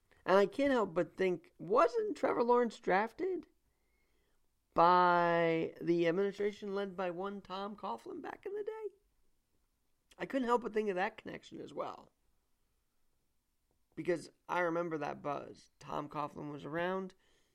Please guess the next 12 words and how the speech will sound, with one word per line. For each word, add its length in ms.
They 120
got 280
Lawrence. 600
Things 440
petered 420
out. 460
Change 300
regime. 600
Doug 200
Peterson 420
comes 260
in. 360